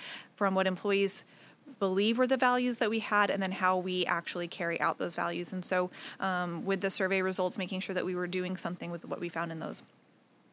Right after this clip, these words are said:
Um, and then what I really, really love, and I think that we're doing a really good job of, and I'm sure we'll get to that later, is promoting consistently throughout the organization, throughout the year, uh,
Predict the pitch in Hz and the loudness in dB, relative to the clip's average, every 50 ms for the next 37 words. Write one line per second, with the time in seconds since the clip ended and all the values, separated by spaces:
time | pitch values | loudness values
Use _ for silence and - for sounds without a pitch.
0 | - - 214 190 190 190 185 - - 208 208 214 214 208 208 208 196 190 202 185 | -12 -8 -4 -4 -2 -2 0 0 2 2 4 4 4 2 2 2 2 2 4 4
1 | 190 196 196 180 185 202 202 208 208 208 214 220 220 214 220 220 226 220 202 190 | 4 4 4 2 2 2 4 4 4 4 4 2 2 2 2 2 2 2 0 -2
2 | 190 - 190 - - 185 185 185 180 180 185 180 185 185 185 180 180 175 - 185 | -2 -4 -4 -4 -4 -4 -4 -4 -4 -4 -4 -4 -2 -2 -2 -4 -4 -4 -2 -2
3 | 180 190 202 214 214 208 - - - - - - - 190 190 180 - - 190 185 | 0 0 0 -2 -2 -4 -8 -14 -14 -14 -14 -8 -6 -4 -4 -2 -2 -2 -2 -2
4 | 185 185 170 - - - - - - 185 208 214 214 208 - 190 185 180 180 - | -2 -4 -6 -6 -6 -4 -4 -2 0 0 0 2 2 0 0 0 0 0 -2 -4
5 | - - - - - - - - _ - - 226 208 202 196 202 208 214 220 220 | -6 -8 -16 -16 -16 -18 -20 -20 _ -6 -2 2 4 4 6 6 6 4 4 2
6 | 226 226 - - - - - - 226 208 - 220 202 - - 226 202 - 202 196 | 2 0 -4 -8 -20 -10 -4 0 0 2 2 2 2 2 2 2 0 0 0 0
7 | 196 196 190 196 - - 202 - 185 196 - 220 196 190 196 196 202 202 196 180 | 0 0 -2 -2 -4 -4 2 2 2 2 2 2 2 2 2 2 2 0 0 0
8 | 190 175 175 175 - 190 180 180 175 175 - 190 - - 190 185 196 - - 202 | 0 0 0 -2 -2 -2 -2 -4 -4 -6 -6 -8 -2 2 2 2 2 2 0 -2
9 | 196 180 180 175 170 175 175 175 175 170 - - 190 185 180 175 175 170 | -2 0 0 2 2 4 2 2 0 -2 -6 -8 -8 -6 -4 -4 -4 -4